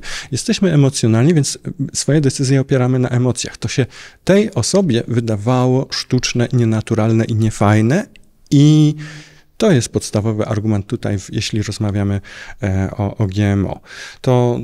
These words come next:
niespecjalnie ludzie wiedzą, co to jest G M O, niespecjalnie może chcą się dowiedzieć, ale przez to, że właśnie są bombardowani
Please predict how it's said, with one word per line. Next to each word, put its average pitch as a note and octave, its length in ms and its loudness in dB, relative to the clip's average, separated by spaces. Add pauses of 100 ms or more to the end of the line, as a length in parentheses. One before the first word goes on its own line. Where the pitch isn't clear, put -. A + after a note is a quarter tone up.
(360)
niespecjalnie D3 1120 2
ludzie A2 320 2
wiedzą, A2 360 0
co - 120 -8
to D#3+ 100 -2
jest - 320 -4
G D#3+ 160 2
M D#3 100 2
O, D#3+ 80 2
niespecjalnie B2 680 0
może G#2+ 260 -2
chcą - 260 -4
się - 120 -4
dowiedzieć, A2+ 600 2
ale B2 240 0
przez - 240 -6
to, C#3+ 120 0
że B2+ 100 -2
właśnie B2 360 -2
są A#2+ 200 -2
bombardowani A2 1040 0